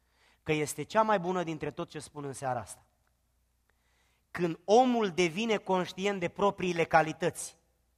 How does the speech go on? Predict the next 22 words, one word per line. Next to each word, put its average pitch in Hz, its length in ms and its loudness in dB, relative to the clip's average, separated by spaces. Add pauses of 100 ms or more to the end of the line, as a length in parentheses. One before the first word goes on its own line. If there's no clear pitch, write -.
(920)
și 156 320 -6
inconștient 180 760 -2
de 143 100 -2
propriile 151 540 -4
defecte, 127 680 -8 (1700)
nu 135 160 -10
mai 147 220 2
este 135 260 -6
nimic 127 680 -8 (180)
de 120 160 -12
făcut 117 360 -18 (260)
pentru 104 280 -20
el. 95 140 -16 (1700)
Când 196 300 0
omul 269 400 8
devine 220 440 4
conștient 226 880 4
de 170 160 0
propriile 214 520 4
calități, 185 680 4
le 165 240 6
are, 214 480 8